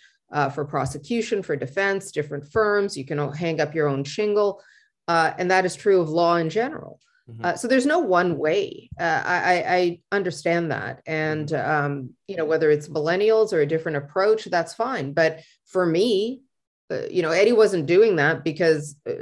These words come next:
Speaker 1: because of, uh, some overarching value. It was 'cause he loved it, right? That's what's driving it. If you do not love it, you probably shouldn't be doing it. But if you love something, you wanna do more of it. You wanna do it constantly. And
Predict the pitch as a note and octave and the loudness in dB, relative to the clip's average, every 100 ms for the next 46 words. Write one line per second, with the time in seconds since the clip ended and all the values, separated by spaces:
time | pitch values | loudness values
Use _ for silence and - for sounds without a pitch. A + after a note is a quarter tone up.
0 | D#2+ - - G1+ - C3 D3+ E3 D#3 E3 | -8 -10 -12 -14 -14 -12 -4 -4 -2 -2
1 | D#3 D3 C#3+ - - - F3 E3 F#3 F3 | 0 0 -2 -6 -8 -2 -2 0 0 2
2 | E3+ C3 D#3+ - D#3+ D3 - D3 C#3+ C#3+ | 2 2 0 -2 -4 -4 -6 -8 0 4
3 | G#3 B3+ B2 E3 G#3+ G3+ G3 G3 F#3+ A3 | 4 2 2 4 4 4 4 0 0 -2
4 | G#3+ G3 B3 E4+ - - - F3+ G3+ A3 | 2 2 2 0 -6 -10 -2 -2 2 0
5 | C4+ A3 G#3 E3 E3 E3+ E3 B2+ E2+ G2 | 0 0 0 0 0 2 2 -2 -4 -8
6 | B2+ F3 A3 A3 E4 E4+ - D#3+ D3 D#3 | -6 -6 -6 -2 0 0 -2 -2 2 2
7 | B3 D4 - _ _ G3+ - A#3 A#3+ A#3 | 2 -2 -4 _ _ -6 -4 0 0 2
8 | A3 A3 G3 E3+ D3+ C#3+ C#3+ A#2 - - | 0 0 0 -2 0 0 0 -4 -10 -16
9 | _ _ - B3 C#4+ G#4 D#4+ F#3+ G3+ A#3 | _ _ -4 0 2 4 4 4 4 2
10 | - D3 C3 D#3+ G#3+ G#3 A3 A#3+ C4 C4+ | -2 -4 -4 -2 0 2 4 4 4 4
11 | C4+ C#4 G4+ D3+ C#3 G3+ G#3 A3 A3 A3 | 4 4 2 0 0 4 4 6 6 6
12 | A#3 A#3 - G#3+ D#4+ E4+ G#3 D#3+ A#2+ G2+ | 4 0 -4 -2 -2 -2 -6 -6 -6 -4
13 | D3+ F#3 F#3 F#3 F#3 | -2 0 0 0 -4